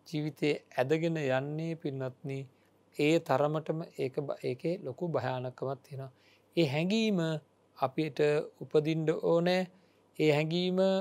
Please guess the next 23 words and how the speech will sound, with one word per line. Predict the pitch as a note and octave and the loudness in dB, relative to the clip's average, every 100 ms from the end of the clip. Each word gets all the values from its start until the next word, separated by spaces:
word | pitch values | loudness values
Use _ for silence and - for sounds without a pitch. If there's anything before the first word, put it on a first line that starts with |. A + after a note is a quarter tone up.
| - _ _ _ - | -4 _ _ _ -12
ගලපගෙන, | C3+ A#2 C#3 F3 F#3 E3 C3+ | -10 0 6 6 6 0 2
මේ | C3+ D#3 D3+ | 0 -2 -2
මෙතන | C#3+ E3 E3 | -2 -2 -2
තියෙන | F3 E3+ | 0 0
ආකාරයට | E3 D3 - E3 D#3+ D#3+ B2+ | 0 -2 0 2 2 0 -2
ගලපගෙන | C3+ D#3 G3 F#3 F#3 F#3 - _ _ _ - | 0 2 2 0 0 -2 -6 _ _ _ -6
ඉදිරියට | D3 E3 E3+ E3 | -2 2 2 4
යෑම | D#3 D3 C#3 | 2 0 -4
තමයි, | C3+ C#3+ D#3+ F3+ F3+ - - | -4 -2 0 0 -2 -8 -8
අ, | C3 B2+ B2+ C3 - - | -4 0 0 -2 -4 -4
සාමාන්‍ය | B2+ C3+ C#3+ C#3+ C#3 | 0 0 0 -4 -4
ජීවිතයේ | C#3 C3+ C3+ | -8 -4 -4
සිද්ධිත් | C3+ C3 D#3 D#3 D#3+ | -4 -6 -6 -2 -2
එක්ක | - D3 | -2 -4
ගලප, | C#3 D3 E3+ F3 | 2 2 4 4
ගලප, | F3+ F3 D#3+ | 4 4 0
ගලප, | C#3+ C#3+ - | 2 0 -2
ගලප | C#3 C#3+ D3+ - _ _ _ _ _ - | -4 -4 -2 -4 _ _ _ _ _ -6
අපි | C3 F3+ F#3 F#3 - | -4 0 0 0 -2
ඒ | E3 D#3 | 0 2
හැඟීම | C3 C#3+ E3+ F3+ | 0 0 -2 0
හැම | D#3+ F3+ | 0 2
වෙලේම | G3 F#3+ G3+ A3 | 2 6 6 6